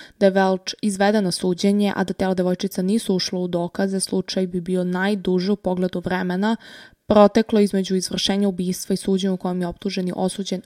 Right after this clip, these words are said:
u odsustvu tela u američkoj istoriji. Richard Welch nikada nije optužen za svoju navodnu umešanost u otmicu i ubistvo sestara zbog nedostatka potkrepljujućih dokaza.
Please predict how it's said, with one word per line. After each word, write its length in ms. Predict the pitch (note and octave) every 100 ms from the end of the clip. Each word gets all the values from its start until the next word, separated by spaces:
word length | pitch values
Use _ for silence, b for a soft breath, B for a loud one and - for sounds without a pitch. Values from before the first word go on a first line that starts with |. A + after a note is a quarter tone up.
| -
u 120 | A3+ -
odsustvu 480 | F#3 - - -
tela 380 | F3 - - - -
u 80 | -
američkoj 580 | - - - - - - -
istoriji. 600 | - - - - - - _ _ _ _ -
Richard 640 | A3 B3 - A#3+ A#3 F#3+
Welch 520 | F3+ F#3 F#3+ G3 -
nikada 340 | G3+ G#3 A3 F#3+
nije 180 | F#3 F3
optužen 440 | - G3+ G3 F#3+
za 80 | F3+
svoju 240 | - F3+
navodnu 400 | F3+ F3 F3+ F3+ -
umešanost 640 | F3+ G#3+ - F3 F#3 -
u 60 | F3
otmicu 680 | F3 G3 G3+ - - G3
i 80 | F#3+
ubistvo 420 | F#3 F3 F#3 -
sestara 520 | F3+ F3 - F#3 F#3+ G3
zbog 320 | F#3+ F#3 F3+
nedostatka 600 | F3+ F3 - F3+ - E3+
potkrepljujućih 840 | F3+ - F3 - - F#3 - F#3
dokaza. 680 | F3 F3 - - - G3 -